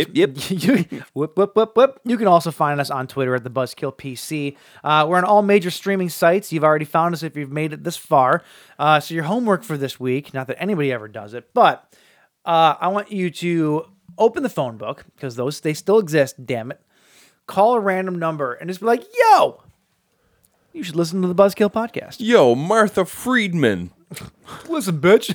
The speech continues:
Speaker 2: <laughs>
Speaker 1: Listen, bitch. <laughs> Listen to the Buzzkill podcast. Whoop, whoop.
Speaker 2: That's it. That's
Speaker 1: Yeah.
Speaker 2: what I want you to do.
Speaker 1: And then she'll have the understanding that we're juggalos? Is that what?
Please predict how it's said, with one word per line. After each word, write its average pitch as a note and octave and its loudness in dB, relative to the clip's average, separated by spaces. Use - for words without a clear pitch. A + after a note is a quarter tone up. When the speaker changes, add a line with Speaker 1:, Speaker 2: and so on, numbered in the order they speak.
Speaker 2:
<laughs> - -
Speaker 1:
Listen, F#3+ 4
bitch. - 4
<laughs> - -20
Listen F3 -4
to F3+ -2
the E3 -2
Buzzkill F3 4
podcast. E3 6
Whoop, F3 -6
whoop. A3+ 2
Speaker 2:
That's E3 -4
it. F#3 2
That's D#3+ 2
Speaker 1:
Yeah. G3+ 6
Speaker 2:
what E3 6
I D3+ 6
want D#3 0
you D3+ -8
to D3 -10
do. - -20
Speaker 1:
And G2 -4
then G2 -2
she'll F#2+ -2
have G#2 -2
the F#2 -4
understanding G2+ -2
that F#2 -4
we're E2+ -6
juggalos? F#2+ -4
Is A2 -8
that A2+ 0
what? - -4